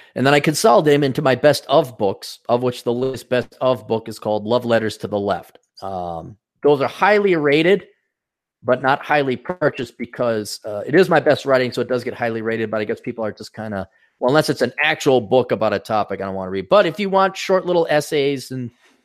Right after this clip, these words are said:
things and stuff, it's some really good, some of my best writing is through my blog. It isn't necessarily through the books, but take a look at Love Letters to the Left. You can also get Captain Capitalism Top Shelf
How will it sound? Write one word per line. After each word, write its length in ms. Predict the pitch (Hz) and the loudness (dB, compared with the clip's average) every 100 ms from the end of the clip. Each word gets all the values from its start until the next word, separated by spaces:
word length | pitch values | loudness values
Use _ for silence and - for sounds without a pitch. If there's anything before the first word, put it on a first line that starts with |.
| _ | _
things 300 | 139 127 123 | -4 -4 -6
and 100 | 117 | -6
stuff, 260 | - 117 | -2 -2
it's 120 | 110 120 | -4 -8
some 180 | 113 | -4
really 180 | 123 127 | 0 0
good, 160 | 120 113 | 0 0
some 160 | 233 | 2
of 20 | 262 | 4
my 100 | 233 | 4
best 260 | 220 - | 4 4
writing 320 | 190 202 170 | 4 4 4
is 180 | 170 208 | 2 0
through 160 | - 143 | -2 0
my 140 | 120 | 0
blog. 340 | 113 147 123 104 | 2 4 4 0
It 80 | |
isn't 180 | 120 127 | -10 -10
necessarily 680 | 120 107 - 127 113 107 95 _ _ _ | -10 -12 -8 -4 -4 -4 -8 _ _ _
through 200 | - 131 | -6 -2
the 80 | 107 | -2
books, 280 | 101 120 - - | 2 2 2 -2
but 240 | 131 - | -4 2
take 200 | 214 208 | 2 4
a 40 | |
look 160 | 196 190 | 4 4
at 100 | 160 | 4
Love 220 | 170 160 | 2 4
Letters 260 | 165 160 151 | 2 0 -2
to 100 | 147 | -2
the 40 | |
Left. 280 | 160 147 - | 2 2 2
You 80 | 120 | -2
can 100 | 160 | -2
also 360 | 151 156 156 135 | 2 2 2 0
get 340 | 135 135 - _ _ _ _ - | 4 2 2 _ _ _ _ 2
Captain 340 | 165 165 143 | 2 2 -2
Capitalism 600 | 160 151 147 139 - 120 | 0 0 0 -2 -2 -2
Top 240 | 165 160 | 0 0
Shelf 320 | - 170 151 | 0 2 2